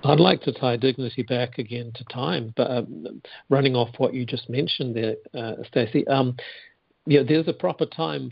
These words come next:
for everything, isn't there? Everything we can think of, there's a proper time for it. And so how do you use time? Definitely, every single day, every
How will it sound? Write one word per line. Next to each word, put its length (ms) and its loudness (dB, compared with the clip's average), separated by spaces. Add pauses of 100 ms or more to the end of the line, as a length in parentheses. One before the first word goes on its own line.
for 260 -2 (280)
everything, 680 -6
isn't 260 -6
there? 200 -2 (160)
Everything 460 6
we 100 2
can 220 -6
think 280 -6
of, 220 -6 (120)
there's 200 -10
a 60 0
proper 280 0
time 360 -4 (100)
for 100 2
it. 240 -4 (140)
And 220 2
so 200 6 (720)
how 360 4
do 100 -2
you 180 2 (240)
use 180 -4 (100)
time? 340 -14 (880)
Definitely, 680 -2
every 380 0
single 280 0
day, 220 4
every 160 -2